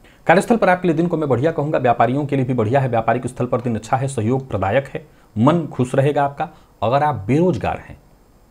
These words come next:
तो रोजगार से संबंधित सूचना आपको मिल सकती है, नए सिरे से आपको उस पर प्रयास करना चाहिए। हिम्मत बनाए रखिए और कार्य अपना प्रारंभ करिए, सफलता आपको मिलेगी। किसी को धन उधार मत दीजिए। और बात वहीं प्रेमियों की करें तो प्रेमियों के लिए भी आज का दिन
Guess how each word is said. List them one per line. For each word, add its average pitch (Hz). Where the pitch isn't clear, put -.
तो 92
रोजगार 90
से 110
संबंधित 101
सूचना 139
आपको 151
मिल 143
सकती 143
है, 143
नए 117
सिरे 127
से 135
आपको 123
उस 123
पर 135
प्रयास -
करना 135
चाहिए। 135
हिम्मत 233
बनाए 151
रखिए 156
और 147
कार्य 123
अपना 120
प्रारंभ 123
करिए, 139
सफलता -
आपको 117
मिलेगी। 78
किसी 139
को 139
धन 123
उधार 92
मत 80
दीजिए। -
और 147
बात 185
वहीं 180
प्रेमियों 151
की 180
करें 170
तो 160
प्रेमियों 120
के 135
लिए 110
भी 104
आज 113
का 104
दिन 95